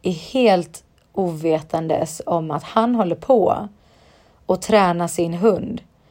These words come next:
till att bry sig om annat än hans instruktioner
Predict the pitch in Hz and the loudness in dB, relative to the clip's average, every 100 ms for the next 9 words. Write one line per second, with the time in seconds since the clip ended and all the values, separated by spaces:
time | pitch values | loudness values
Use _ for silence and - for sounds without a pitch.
0 | _ _ - 185 180 175 170 175 160 156 | _ _ -4 0 0 -2 -2 0 -2 0
1 | 175 156 156 156 _ - 175 190 185 160 | 0 2 0 -4 _ -6 -2 -2 -2 -2
2 | 156 160 - - - 170 160 170 165 175 | -4 -4 -10 -8 -6 -4 -2 -4 -4 -6
3 | 156 - 170 - 160 160 190 180 - | -6 -8 -4 0 0 0 -2 -2 -4